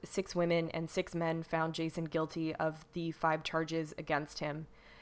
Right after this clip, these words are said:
He was sentenced to life in prison without the possibility of parole,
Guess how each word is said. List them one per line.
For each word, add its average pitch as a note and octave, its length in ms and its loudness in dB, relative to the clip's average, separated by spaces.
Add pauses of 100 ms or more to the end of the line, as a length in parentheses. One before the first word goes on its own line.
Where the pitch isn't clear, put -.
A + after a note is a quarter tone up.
(100)
He - 160 0
was F#3+ 200 6
sentenced F3+ 540 4
to F3 280 2
life E3 260 2
in E3+ 120 0
prison E3+ 480 2
without E3 360 4
the E3 60 -2
possibility D#3+ 800 0
of E3+ 240 0
parole, D3+ 520 0